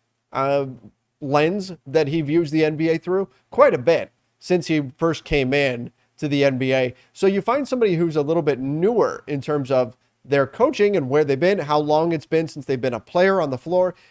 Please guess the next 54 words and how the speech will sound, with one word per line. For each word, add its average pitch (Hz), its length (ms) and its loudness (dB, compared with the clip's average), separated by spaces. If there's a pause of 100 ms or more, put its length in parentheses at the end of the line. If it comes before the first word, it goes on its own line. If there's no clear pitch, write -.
(160)
Maybe 180 300 2
you're 208 140 0
gonna 175 180 0
get 160 220 2
a 135 80 -4
different 147 320 -4
perspective 147 580 -2 (220)
that - 180 0
can 160 220 0
lead 151 180 0
to 131 80 -6
success, 190 420 -2
particularly 202 380 -4
in 170 80 0
an 139 100 -2
N 160 160 -2
B 143 140 0
A 165 220 0 (220)
that 160 120 4
has 165 140 0
changed 247 420 -2
a 147 80 2
lot. 139 480 0 (360)
It's - 100 -18
changed 226 240 4
a 202 40 0
lot. 226 140 2
Look, 233 140 2
I - 20 -2
mean, 185 140 2
like, 160 180 -2
Chauncey 208 320 -2
Billups 151 380 0
was 123 100 -8
a 123 60 -8
first-time 143 420 -4
head 127 160 -6
coach 135 220 -6
this 131 160 -12
year, 123 180 -4 (240)
but 165 120 2
how 208 120 2
much 294 200 0
has 208 120 -2
the 180 140 2
N 180 100 0
B 170 120 0
A 147 100 2
changed 151 480 0 (180)
since 160 300 -4
Chauncey 165 340 -4
Billups 139 320 -2
finished 135 360 -6
playing, 127 400 -2